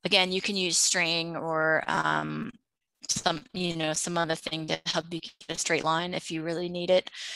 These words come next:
And then I like to put the fertilizer right in the trench, um, with the seeds. Um, I don't like to broadcast fertilizer over the whole row because I think that's a good way to just fertilize your weeds. Um, so I like to put it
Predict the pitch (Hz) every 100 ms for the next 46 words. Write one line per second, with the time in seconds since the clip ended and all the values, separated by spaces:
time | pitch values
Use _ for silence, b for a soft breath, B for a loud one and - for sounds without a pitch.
0 | B B B - 185 196 233 220 - 233
1 | 233 - - 240 - - 220 214 202 196
2 | 196 190 185 196 196 190 185 185 - 185
3 | 180 233 - - 175 170 175 202 - 180
4 | - 175 254 208 - - - 151 156 -
5 | B B B 196 220 202 202 - 202 185
6 | 175 180 185 165 - - 180 175 175 180
7 | - 180 170 165 175 180 185 226 196 -
8 | 160 156 165 147 - 185 170 165 - -
9 | 160 170 165 165 160 151 165 220 226 -
10 | B B B B B 175 175 - - 185
11 | 190 202 196 - 196 190